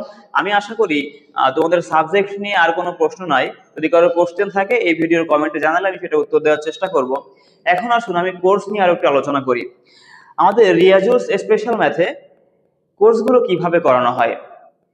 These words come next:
আপনি যখন একটা সাবজেক্ট পড়বেন, তাহলে আপনাকে যে কাজটি করতে হবে, ওই সাবজেক্টটি সাজিয়ে গুছিয়ে পড়তে হবে। যদি আপনি সাজিয়ে গুছিয়ে পড়তে না পারেন, তাহলে কিন্তু আপনি ভালো রেজাল্ট করতে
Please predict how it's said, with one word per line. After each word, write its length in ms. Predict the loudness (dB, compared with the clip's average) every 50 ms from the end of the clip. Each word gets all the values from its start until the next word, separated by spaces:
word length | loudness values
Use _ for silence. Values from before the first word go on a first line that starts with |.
| _ _ -4
আপনি 280 | -4 -2 2 2 2
যখন 420 | 4 4 2 2 4 4 4 4 4
একটা 300 | 0 -2 -2 -2 -6 -4
সাবজেক্ট 480 | -2 0 0 0 2 0 -2 -2 -2 -4 -2
পড়বেন, 400 | 0 2 2 2 2 2 0 -2
তাহলে 260 | -4 -2 0 2 2 2
আপনাকে 380 | 2 0 -2 -6 -6 -6 -4
যে 100 | -4 -2
কাজটি 280 | 0 0 0 -2 -4 -4
করতে 260 | -4 -4 -4 -2 -2
হবে, 180 | -2 -2 -2 -2
ওই 220 | 0 0 -2 -2
সাবজেক্টটি 540 | -2 -4 -4 -4 -2 -4 -6 -4 -6 -8 -8 -8 -10 _ _ _ _ -20
সাজিয়ে 480 | -10 -4 -2 -2 -2 0 2 2 2
গুছিয়ে 320 | 2 2 0 -2 -2 -6 -6 -6
পড়তে 220 | -8 -12 -12 -10
হবে। 260 | -6 -6 -6 -6 -8 -14 _ _ _ _ _ _ -2
যদি 140 | 0 0 0
আপনি 200 | 0 0 -2 -4
সাজিয়ে 460 | -4 -2 -2 -2 0 4 4 4 4
গুছিয়ে 340 | 4 4 2 2 2 0 0
পড়তে 320 | 2 0 -2 0 0 0
না 180 | 2 2 2 2
পারেন, 320 | 2 2 2 2 2 0 -4 -12 -20 -20 -12 -6
তাহলে 240 | -2 -2 0 0 -2
কিন্তু 280 | -4 -6 -4 0 0
আপনি 400 | 0 0 0 -2 -8 -8 -8 -10 -14 -20 _ _ _ -8 -4
ভালো 200 | 0 0 2 2
রেজাল্ট 300 | 2 2 0 0 -2 -2
করতে 300 | -4 -6 -4 -4 -4